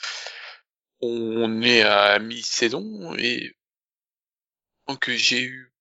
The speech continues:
beaucoup de mal sur les trois, pff, sur, ouais, sur les quatre premiers épisodes. Franchement, euh, c'est, c'est parti dans un délire, euh, vraiment, là, euh, des fois, ils vont beaucoup trop loin, euh, dans les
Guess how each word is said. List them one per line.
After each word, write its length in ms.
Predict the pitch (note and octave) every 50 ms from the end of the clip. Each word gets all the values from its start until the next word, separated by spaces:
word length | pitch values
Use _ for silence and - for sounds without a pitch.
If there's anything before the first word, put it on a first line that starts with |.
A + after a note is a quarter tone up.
| _ _ _ _ _ _ _ _ _ _ _ _ _ _ -
beaucoup 400 | F3 F#3 F3 - _ - D#3 D3
de 100 | C3 B2
mal 460 | C3 C3 C#3 C#3+ C#3+ C#3 B2+ B2 A#2 A2
sur 200 | - B2+ A#2+ A#2
les 380 | A2 A2+ A2 G#2+ G#2+ G#2 G#2 - _ _ _ _ _ _
trois, 140 | - C#3+ C#3 C#3
pff, 1000 | - _ _ _ _ _ _ _ _ _ _ _ _ _ _ - - - - -
sur, 120 | - - A#2
ouais, 100 | A#2 A2
sur 140 | - - A#2
les 60 | -
quatre 220 | - - C#3 -
premiers 280 | - - B2 B2 B2 B2
épisodes. 340 | A#2+ - - A#2 C3 C#3 - _ _ _ _ _ _ _ _ _ _ _ _ _ _ _ _
Franchement, 260 | - - C3+ B2+ A#2+
euh, 600 | A#2+ A2+ A2+ A2 A2+ A#2+ A2+ A2+ A#2 F#2 - - -
c'est, 520 | - - - - - - - - - - - -
c'est 100 | - -
parti 180 | A#2 A#2 - -
dans 80 | A#2+ A2
un 80 | A2
délire, 500 | A2+ A2 - A#2+ A#2+ C3 C#3+ C#3+ C#3 A2+ G#2+
euh, 160 | G#2+ A2 A2 A2
vraiment, 320 | A2+ A#2+ C3+ C3+ B2 A2
là, 140 | A2 B2 B2 A#2+ A#2
euh, 120 | A#2+ A2+ - _ _ _ _ _ _ _ B2+
des 60 | B2
fois, 200 | - E3+ D#3+ D3
ils 580 | C3 B2 B2 A#2+ A#2 A2+ A#2 A2+ A#2 A#2+ A2+
vont 140 | A2+ A2+ A2+ A2+
beaucoup 280 | A2 C3+ C#3+ - -
trop 140 | - - C#3+
loin, 360 | C3 C3+ C#3+ D3 C#3 B2 A2+
euh, 400 | A2+ A2+ A2 G#2+ G#2+ G#2+ G#2 G#2+
dans 100 | G#2+ G#2+
les 640 | G#2+ G#2+ G#2+ G#2+ G#2 G#2+ G#2 G#2 G#2 G#2 G#2 -